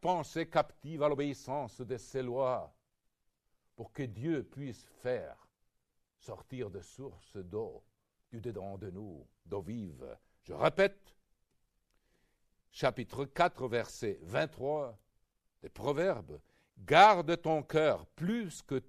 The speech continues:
toute autre chose. » C'est là le centre suprême de la présence de Dieu en nous. Nous l'avons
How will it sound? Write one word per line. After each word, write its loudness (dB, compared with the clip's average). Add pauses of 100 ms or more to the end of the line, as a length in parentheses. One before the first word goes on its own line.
(160)
toute -6
autre -4
chose. » -14 (800)
C'est -6
là 4
le -6
centre -12
suprême -12 (400)
de -8
la -10
présence -12
de -12
Dieu -14 (320)
en -14
nous. -16 (880)
Nous -18
l'avons -12